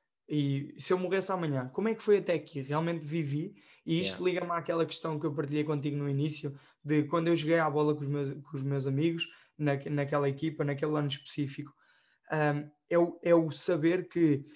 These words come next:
Speaker 1: eu, quando estive lá, desfrutei ao máximo. Eu aproveitei aquilo ao máximo. Claro que também há aquela velha, aquela velha frase do:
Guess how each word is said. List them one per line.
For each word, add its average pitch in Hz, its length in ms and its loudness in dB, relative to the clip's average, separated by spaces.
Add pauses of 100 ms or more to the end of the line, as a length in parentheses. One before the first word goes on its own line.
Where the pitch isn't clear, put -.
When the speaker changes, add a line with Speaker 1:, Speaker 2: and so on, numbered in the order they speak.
(160)
Speaker 1:
eu, 170 200 4
quando 220 340 4
estive 190 360 0
lá, 175 360 2
desfrutei - 760 -4
ao 170 140 4
máximo. 147 640 -4 (460)
Eu 170 120 6
aproveitei 185 580 6
aquilo 185 320 4
ao 180 100 0
máximo. 143 600 0 (380)
Claro 190 400 4
que 202 60 -14
também 170 260 0
há 175 120 2
aquela 170 320 0
velha, 170 480 2 (140)
aquela 151 380 0
velha 143 320 2
frase 151 440 -4
do: 135 280 0